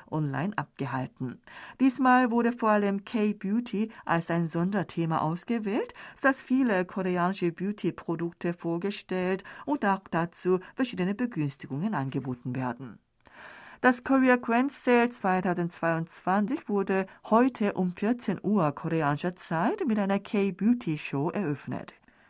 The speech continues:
Im Seouler Stadtteil Myeongdong, der ein symbolischer Ort für Korea besuchende ausländische Touristen ist, wird unter Teilnahme der in Korea lebenden ausländischen Influencer eine Erlebnisveranstaltung für Schönheitspflege koreanischer Art abgehalten.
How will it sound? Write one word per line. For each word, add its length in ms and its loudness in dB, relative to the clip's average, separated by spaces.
Im 180 2
Seouler 360 2
Stadtteil 520 4
Myeongdong, 680 6
der 140 2
ein 180 8
symbolischer 800 4
Ort 260 0
für 400 2
Korea 480 2
besuchende 800 0
ausländische 560 2
Touristen 560 -2
ist, 300 0
wird 180 4
unter 300 4
Teilnahme 760 4
der 120 2
in 160 4
Korea 400 2
lebenden 520 2
ausländischen 680 2
Influencer 800 2
eine 300 4
Erlebnisveranstaltung 1400 0
für 160 0
Schönheitspflege 1120 2
koreanischer 640 -2
Art 320 0
abgehalten. 800 -6